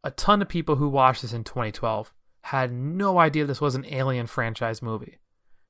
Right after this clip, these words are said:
Just some weird, deep, thought-provoking science fiction movie. And watching the beginning, that sounds about right. We have some vague disintegrating juice that messes up some alien. I mean, you know,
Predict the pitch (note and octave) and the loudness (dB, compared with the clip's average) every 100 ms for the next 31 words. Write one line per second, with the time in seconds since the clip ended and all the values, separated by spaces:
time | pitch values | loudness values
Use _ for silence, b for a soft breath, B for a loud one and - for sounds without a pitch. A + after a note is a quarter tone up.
0 | _ F3 E3 - D#3 D3 C#3 D3+ D3+ D3 | _ -2 0 0 0 0 0 2 4 4
1 | D3 C#3 C3 D#3 D#3 - - F3+ D3+ - | 2 0 -4 -4 -4 -6 -4 0 0 4
2 | - D3 D3 C#3 D3 C#3+ C#3 - _ _ | 4 6 4 2 -2 -2 -4 -8 _ _
3 | - - E3+ D3+ D3 - - D#3 - C3+ | -12 -4 -2 0 -2 -2 -2 -2 -2 -2
4 | B2 B2+ A#2 F#2+ - _ _ _ _ - | -2 -4 -4 -10 -18 _ _ _ _ -8
5 | D3 C#3 G3 C4+ G#3+ E3+ C#3+ C#3+ C#3+ D3 | -4 4 4 4 0 0 0 -2 0 0
6 | D#3 D#3 D3+ - - _ _ _ _ - | 0 0 -4 -8 -20 _ _ _ _ 0
7 | - E3 B2+ G#2+ G#2 A#2 A2+ B2+ - _ | 4 4 4 0 0 0 0 -2 -8 _
8 | _ _ - F3 D#3+ E3+ D#3+ C3+ D3 D3+ | _ _ 0 2 2 2 0 2 4 6
9 | D#3 D#3 C#3 C#3 - D3+ D3 C#3 C#3+ C#3 | 6 2 0 -2 0 0 0 2 4 4
10 | C#3 C3+ C3+ D3 - D3+ C3 C3 C3 B2+ | 2 0 0 0 0 0 0 0 -2 2
11 | B2+ A#2+ B2+ B2 B2 B2 B2+ B2 B2 B2+ | 2 2 -4 -4 -2 -2 -2 -2 -2 -4
12 | F3+ C#3 B2+ | -6 -6 -8